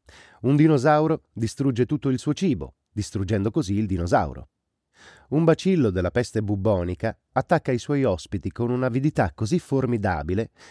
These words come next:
da far scomparire l'intera generazione di pastarella pestis. Tali forme suicide non lo fanno con l'intento di suicidarsi.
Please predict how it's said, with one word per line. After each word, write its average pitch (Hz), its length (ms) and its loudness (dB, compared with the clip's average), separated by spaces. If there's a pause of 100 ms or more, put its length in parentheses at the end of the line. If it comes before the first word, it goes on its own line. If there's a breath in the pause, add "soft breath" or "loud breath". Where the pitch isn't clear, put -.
(100)
da - 140 2
far 151 200 2
scomparire 170 720 0
l'intera 156 440 2
generazione 135 560 0
di 113 100 0
pastarella 123 600 0
pestis. - 600 -8 (880 soft breath)
Tali 180 220 4
forme 151 320 2
suicide 110 680 -4 (140)
non 139 200 2
lo 139 80 2
fanno 117 380 2
con 87 140 -4
l'intento 95 400 -2
di 92 120 -2
suicidarsi. 92 840 -4